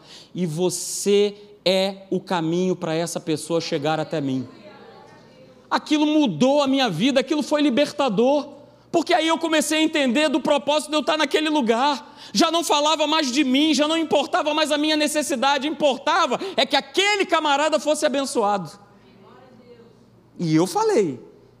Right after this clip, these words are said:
e eu preguei, e eu fiz, e eu levei, e eu apresentei, e tudo mais. Só que chegou um determinado tempo que Deus também falou assim: "Agora chega." E foi exatamente no mesmo tempo que quando ele falou: "Agora chega, a missão foi cum-,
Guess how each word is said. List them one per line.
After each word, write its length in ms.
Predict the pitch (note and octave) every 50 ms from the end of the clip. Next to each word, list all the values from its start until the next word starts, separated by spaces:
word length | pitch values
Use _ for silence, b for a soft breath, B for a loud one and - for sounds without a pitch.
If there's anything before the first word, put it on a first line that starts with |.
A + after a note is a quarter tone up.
| _
e 160 | - D3 D3 D3+
eu 120 | F#3 A#3
preguei, 680 | - - F4 E4 C#4+ D4 B3+ A3+ G3+ D#3+ C3+ - - - - - - _ -
e 140 | E3 D#3+ F3+
eu 140 | A#3+ E4+
fiz, 600 | D4+ - D4+ D#4+ D4 C4 G#3+ F3 C3+ - - - - - - -
e 120 | E3+ E3+
eu 100 | F#3+ A#3
levei, 500 | D4+ E4 E4+ C#4+ B3+ C#4+ C4+ B3+ A#3 G3+
e 60 | G#3 A#3+
eu 120 | C#4 D4+
apresentei, 720 | D4+ D4 D#4+ E4 D#4 D4 E4+ D4+ - D4 C#4+ C#4 C4+ B3+ C4+
e 60 | C4
tudo 240 | C4+ E4 E4 E4+ E4
mais. 280 | D4 C#4+ C#4 C4+ A#3
Só 100 | - C4
que 80 | B3+ -
chegou 200 | - C4+ B3 C4
um 40 | B3+
determinado 500 | B3 A#3+ B3 B3 A#3+ A#3+ A#3 A3+ G#3+ G3+ - - - - -
tempo 220 | A#3+ A#3+ A3+ A#3
que 80 | - A#3+
Deus 180 | F#3+ G#3+ G#3
também 200 | - G#3 G3+ G#3
falou 180 | - G#3 F#3+ F#3
assim: 240 | F3+ - D#3+ D3+ C#3+ B B B -
"Agora 280 | E3+ F3 F3+ F#3 F#3
chega." 440 | F3 - - E3+ D#3+ D3 B2 A#2 A2+ - B B B B B B
E 80 | - F#3+
foi 220 | - - A3 A3
exatamente 1300 | A3 G3+ E3+ F#3+ B3+ C#4+ D#4 - G#4 G#4 A#3+ A3 - B3 C4 B3 - - C#4+ - - - - - - -
no 100 | G#3+ A#3+
mesmo 500 | A3 G#3+ A#3 D4+ F#4 G4 F4 E4+ F4+ E4
tempo 380 | - - C#4 B3+ A#3 G#3+ - G#3+
que 120 | - A3
quando 320 | - - B3 B3+ B3 B3 B3
ele 140 | A#3+ A#3+
falou: 540 | - - A3+ G#3+ G#3 G3+ F#3+ D#3+ - - - - - -
"Agora 340 | - E3+ F3+ G3+ A#3 A#3 A3
chega, 340 | - - - G3+ F#3 D#3 E3
a 20 |
missão 320 | F3+ G3 F#3+ G3 - A3+ A3+
foi 140 | - A#3+ A3+
cum-, 200 | A#3 B3 A3+